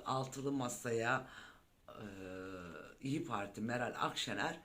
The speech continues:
bir anayasa teklifi getirmişti. Ne demişti anayasa teklifinde? "Güçlendirilmiş parlamenter sisteme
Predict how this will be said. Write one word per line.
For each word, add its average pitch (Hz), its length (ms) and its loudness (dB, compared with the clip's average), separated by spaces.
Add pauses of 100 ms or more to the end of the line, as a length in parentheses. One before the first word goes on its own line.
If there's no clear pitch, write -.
(280)
bir 160 200 2
anayasa 127 420 2
teklifi 104 400 -4
getirmişti. 95 800 0 (260)
Ne 131 160 4
demişti 107 380 0
anayasa 95 400 -4
teklifinde? 98 920 -2 (380)
"Güçlendirilmiş 95 1080 -4
parlamenter 90 760 -2
sisteme 110 840 -2